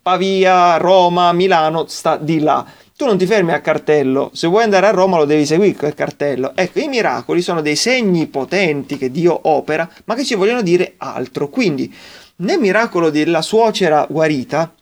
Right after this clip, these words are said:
c'è in nuce tutta l'opera di Gesù. Perché? Perché ca-, lo capite se guardate, eh, a cosa ci rimanda.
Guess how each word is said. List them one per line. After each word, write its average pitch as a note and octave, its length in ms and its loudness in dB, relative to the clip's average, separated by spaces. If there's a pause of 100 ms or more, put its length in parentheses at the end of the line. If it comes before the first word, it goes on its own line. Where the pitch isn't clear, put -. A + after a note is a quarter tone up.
(640)
c'è C4 200 -2
in G#3 220 2
nuce G3+ 320 2
tutta B3+ 280 0
l'opera G3+ 360 2
di D#3 120 -4
Gesù. C#3 400 -4
Perché? - 460 -6 (360)
Perché G3+ 280 -2
ca-, G#3+ 180 0
lo F#3+ 140 2
capite G#3 400 0
se G3 100 0
guardate, E3+ 760 0 (320)
eh, - 240 -8
a F#3 140 -8
cosa A3+ 240 0
ci G#3+ 160 0
rimanda. D3 680 0